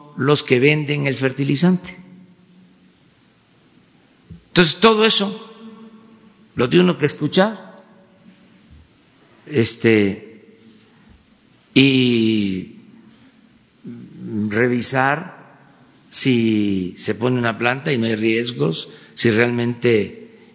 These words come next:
este, no se contamina, este,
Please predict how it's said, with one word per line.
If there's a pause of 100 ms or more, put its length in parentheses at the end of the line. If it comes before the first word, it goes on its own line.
(200)
este,
no
se
contamina, (1040)
este,